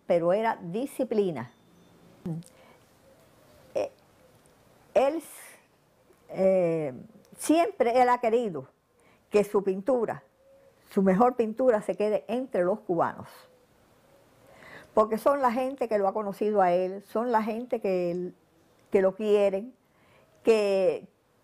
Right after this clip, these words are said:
que han convivido más con él este, este exilio, est-, esta, esta tristeza, esta cosa nuestra que, que no acabamos de vencer,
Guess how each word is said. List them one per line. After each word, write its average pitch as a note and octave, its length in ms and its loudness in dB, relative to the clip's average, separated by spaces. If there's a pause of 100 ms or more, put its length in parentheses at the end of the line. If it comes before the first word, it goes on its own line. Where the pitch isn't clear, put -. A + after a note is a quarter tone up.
(140)
que A3 200 2
han C4 480 -4
convivido B3 640 0
más B3+ 180 -2
con A#3+ 220 -4
él B3 440 -4 (380)
este, A3 760 0
este B3+ 180 2
exilio, A#3+ 720 -2
est-, A#3+ 200 -4 (180)
esta, G#3 760 0 (1040)
esta C#4+ 420 2
tristeza, C4+ 640 0
esta - 260 -2
cosa B3+ 480 0
nuestra G#3+ 600 -4 (120)
que, F3+ 640 2
que A#3+ 100 4
no C#4+ 100 4
acabamos E4 460 2
de D#4 80 0
vencer, D#4+ 360 -2